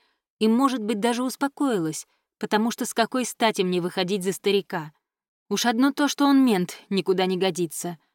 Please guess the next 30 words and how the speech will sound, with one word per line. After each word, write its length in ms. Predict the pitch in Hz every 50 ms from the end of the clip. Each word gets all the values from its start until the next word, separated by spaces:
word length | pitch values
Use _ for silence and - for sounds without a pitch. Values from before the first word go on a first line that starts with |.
| _ _
потому 300 | - 202 - 214 202 208
как 200 | - 208 190 165
зарплата 540 | 151 202 185 - - 180 190 208 233 - 240
у 40 | 214
него 240 | 196 185 170 180 175
вряд 280 | 165 185 196 196 -
ли 60 | 190
приличная, 680 | 160 - - 175 175 165 156 - - 170 160 156 156 156 - - _ _ _ _ -
а 100 | 196 214
я 180 | 208 247 269
довольно 440 | 254 240 220 202 214 208 202 196 185
корыстна. 600 | - 202 190 180 165 156 - - 170 160 - 165 _ _ _ _ _ _ _ _ _ _ _
Старик, 640 | - - - 214 196 180 190 226 - _ - - _ _ _ -
да 100 | 175 214
еще 320 | 214 208 180 - - 220
и 120 | 220 208
без 220 | 180 165 185 175 151
денег, 480 | 143 156 190 202 214 208 180 _ - _ _ _ -
это 220 | 220 220 - 214
точно 380 | 185 - - 226 214 - - 190
не 160 | 180 180 180
для 140 | 165 170 175
меня. 400 | 180 175 170 170 165 156 151 151 _ _ _ _ _ _ _ _ _ - -
Значит, 420 | 185 185 214 254 277 - 294 -
мужем 340 | 269 277 294 294 254 269 247
моим 340 | 233 240 233 226 214 202 - -
он 140 | 247 262
не 120 | 262 262 269
станет, 500 | - - - 233 202 165 156 139 _ - _ _ _ _
следовательно, 800 | - - 208 208 208 190 220 214 247 - 247 233 226 240 240